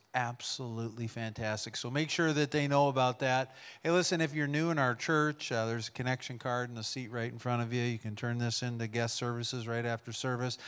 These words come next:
They got a free gift for you back there as well, but, uh, just, uh, let us know you're here and let us know, uh,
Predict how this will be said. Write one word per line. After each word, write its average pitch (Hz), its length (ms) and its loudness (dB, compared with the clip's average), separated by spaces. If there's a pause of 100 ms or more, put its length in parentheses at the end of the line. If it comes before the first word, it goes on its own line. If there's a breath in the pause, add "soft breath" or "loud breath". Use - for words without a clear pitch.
(240 loud breath)
They 139 60 2
got 151 120 12
a 135 40 8
free 165 180 2
gift 156 260 4
for 156 180 4
you 151 120 4
back 151 260 4
there 156 160 2
as 139 100 -2
well, 160 360 6
but, 127 320 -6
uh, 127 240 2
just, 127 400 -8
uh, 139 220 6 (380 loud breath)
let 202 140 8
us 254 160 0
know 240 180 4
you're 226 220 2
here 175 460 2
and 117 280 -2
let 143 180 2
us 147 180 -4
know, 160 420 2
uh, 143 320 4